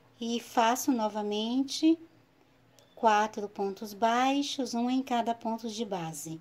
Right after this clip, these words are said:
Eu vou fazer essa mesma sequência por toda a carreira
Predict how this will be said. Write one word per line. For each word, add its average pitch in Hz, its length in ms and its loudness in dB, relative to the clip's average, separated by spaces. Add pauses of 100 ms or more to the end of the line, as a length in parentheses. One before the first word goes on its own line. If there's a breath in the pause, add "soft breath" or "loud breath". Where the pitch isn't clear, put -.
(480 loud breath)
Eu 220 120 0
vou 302 160 6
fazer 233 400 2
essa 233 320 0
mesma 254 600 4
sequência 254 1000 2 (480 loud breath)
por 220 160 -6
toda 294 400 6
a 254 60 2
carreira 220 760 0